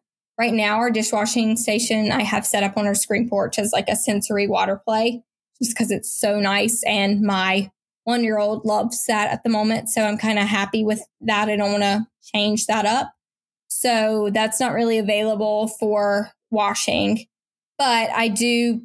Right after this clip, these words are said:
typically have him kinda go over to the sink with his kitchen helper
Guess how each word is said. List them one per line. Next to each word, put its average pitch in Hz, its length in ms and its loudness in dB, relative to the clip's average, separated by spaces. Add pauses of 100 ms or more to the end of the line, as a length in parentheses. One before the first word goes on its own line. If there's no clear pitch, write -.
(100)
typically 262 580 0
have 220 300 0
him 220 220 0
kinda 208 260 0
go 202 220 0
over 214 440 0
to 202 380 0
the 196 360 0
sink 233 420 0
with 220 120 -2
his 208 140 2
kitchen 233 280 -2
helper 233 500 0